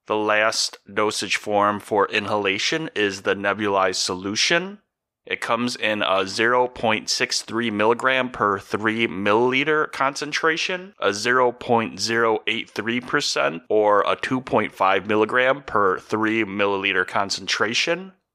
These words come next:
and a zero point five percent or a two point five milligram per zero point five milliliter concentration.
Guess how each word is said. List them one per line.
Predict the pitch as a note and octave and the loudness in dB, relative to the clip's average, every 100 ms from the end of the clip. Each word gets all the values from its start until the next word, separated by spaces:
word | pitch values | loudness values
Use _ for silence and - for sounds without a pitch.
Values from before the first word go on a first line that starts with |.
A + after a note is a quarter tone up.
| _ | _
and | G#2 G#2+ G2+ | -2 0 0
a | G2 F#2+ | -2 -2
zero | F2+ G#2+ B2+ | 0 2 2
point | B2 - A2 G#2 | 0 0 0 0
five | - G2+ F2 E2 | 0 2 2 0
percent | - D#2 - C#2+ - | -6 -4 -4 -4 -2
or | F2+ E2+ | 0 0
a | D#2+ | 0
two | - B2 | -2 -2
point | A#2+ - G#2+ - | -2 0 0 -2
five | - F#2 G2 G#2+ | 0 2 2 0
milligram | A#2+ B2 B2+ C3 D3 C#3+ | 0 0 0 0 0 -4
per | - G#2+ G2+ F#2 - | -4 0 2 2 0
zero | F#2 F#2+ G2+ G2+ F#2+ | -6 0 2 4 2
point | - G2+ F2+ - | 0 0 0 -2
five | F#2+ F#2 G2 G2+ - | 0 2 0 -2 -10
milliliter | G2+ G2+ F#2+ F#2+ F#2+ F#2 F2+ F2+ - | -4 0 0 0 0 2 0 0 -2
concentration. | - E2+ - F2+ - D#2+ - - - | -4 -4 -6 -8 -6 -2 -2 -4 -8